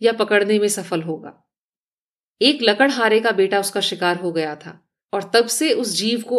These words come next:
आदमखोर घोषित कर दिया गया था। जगदलपुर में किसी पशु पक्षी का शिकार करने की मंजूरी वन संरक्षक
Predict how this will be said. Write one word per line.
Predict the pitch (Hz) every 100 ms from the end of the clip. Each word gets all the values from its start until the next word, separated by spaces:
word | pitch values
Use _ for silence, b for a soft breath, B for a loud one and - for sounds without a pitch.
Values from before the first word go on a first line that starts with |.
| -
आदमखोर | 190 208 240 233 247 240
घोषित | 196 196 208 -
कर | 180
दिया | 160 165 156
गया | 160 147
था। | 143 147 _ _ _ _ _ _ _ _ _ _ _ _ _ _ _
जगदलपुर | 208 226 226 240 381 339 311
में | 277 311
किसी | 294 277 285
पशु | 269 220 285
पक्षी | 226 - 247
का | 240
शिकार | 247 233 220 202 226
करने | 220 202 208
की | 233
मंजूरी | 214 185 170 175 180 262 b b b -
वन | 190 277
संरक्षक | - 254 226 208 - 240